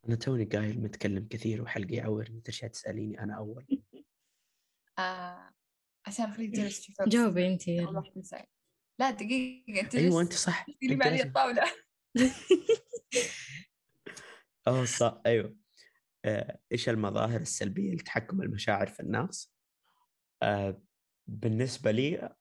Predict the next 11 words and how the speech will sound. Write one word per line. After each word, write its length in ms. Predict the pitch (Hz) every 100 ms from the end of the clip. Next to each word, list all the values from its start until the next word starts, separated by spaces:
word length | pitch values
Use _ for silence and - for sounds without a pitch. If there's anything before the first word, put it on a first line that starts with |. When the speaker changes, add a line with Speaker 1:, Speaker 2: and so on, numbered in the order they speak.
| -
Speaker 1:
آه، 360 | 185 - - - _ _ _ _ _ _ _ _ _ _ _ _ _ _ 117
يكون 380 | 113 113 113
غبي 320 | 98 92 87 -
في 140 | - -
قراراته 540 | - - - - - _ _ _ _ _ _ _ _ _ _ _ _ _ _ -
فقط، 360 | - - - - - - _ _ _ _ _ _ _ _ _ _ -
أو 280 | 131 135 127
يكون 800 | 107 113 113 - 113 117 107 - _ _ _ _ _
شوية، 800 | - - - 107 117 107 101 95 -
شو 180 | -
اسمه، 400 | 104 - - -